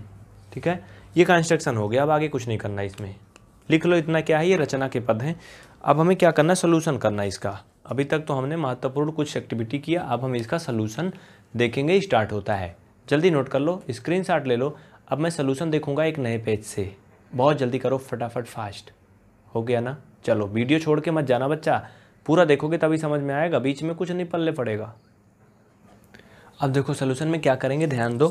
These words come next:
आ, इसमें हमारे बहुत सारे ट्रायंगल बने आपको दिख रहे हैं, तो हम क्या करेंगे, ध्यान दो।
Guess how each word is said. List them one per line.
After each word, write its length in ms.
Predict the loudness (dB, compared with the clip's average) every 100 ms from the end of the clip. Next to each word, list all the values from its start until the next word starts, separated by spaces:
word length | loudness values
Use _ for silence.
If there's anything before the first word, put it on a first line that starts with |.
| 2 -18 -20 -20 -20 _
आ, 460 | 0 2 4 2 2 -4 -6
इसमें 280 | -6 -2 0
हमारे 320 | 0 0 0 -2
बहुत 320 | -2 -4 -2
सारे 260 | 0 0
ट्रायंगल 360 | 0 -2 0 0
बने 220 | 0 0
आपको 240 | -2 -2 -2
दिख 200 | -2 -2
रहे 160 | -2 -2
हैं, 160 | -4 -16 -20 -6
तो 80 | -2
हम 160 | 0 2
क्या 180 | 2 4
करेंगे, 300 | 2 4 2
ध्यान 280 | 2 0 2
दो। 220 | 2